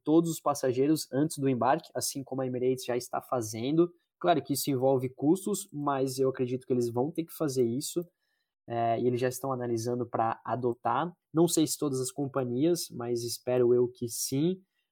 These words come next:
E, cara, sem dúvidas, essas questões aí, elas terão uma grande influência na, na hora de decisão de viajar. Eu, pelo menos, vou sentir mais seguro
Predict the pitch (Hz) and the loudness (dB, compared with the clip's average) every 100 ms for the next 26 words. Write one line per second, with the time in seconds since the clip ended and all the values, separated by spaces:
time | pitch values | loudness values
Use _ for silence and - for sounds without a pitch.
0 | - 190 185 135 - 170 185 139 123 135 | -4 2 4 4 4 6 6 4 4 2
1 | 135 143 - 143 - 139 143 135 127 139 | 2 -2 -2 -4 -2 -4 -2 0 2 2
2 | 143 135 - 127 127 127 120 120 127 135 | 0 -2 -4 -4 -2 -2 -2 -2 -2 -4
3 | 135 127 120 - 120 123 - 131 123 120 | -4 -4 -6 -6 -6 -6 -6 -8 -6 -6
4 | 117 117 120 120 120 120 123 127 - 120 | -8 -4 -2 2 2 2 2 0 0 0
5 | 123 135 143 131 151 160 170 160 117 123 | 2 4 4 2 4 6 6 4 2 0
6 | 131 123 123 123 127 127 131 - 127 127 | -2 0 -2 -4 -6 -8 -10 -8 -4 -4
7 | 127 123 127 - 131 120 127 131 135 | -2 -2 -4 -2 -4 -2 0 2 2